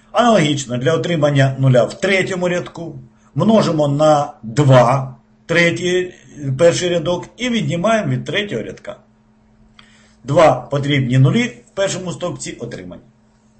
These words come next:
Тепер потрібно отримати ще нуль в третьому рядку. Для його отримання робочим буде виступати другий рядок.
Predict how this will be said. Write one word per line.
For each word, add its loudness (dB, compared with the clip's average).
Тепер -2
потрібно -2
отримати -6
ще 0
нуль 0
в -8
третьому -6
рядку. -18
Для 4
його 0
отримання 2
робочим 0
буде -10
виступати -6
другий 2
рядок. -12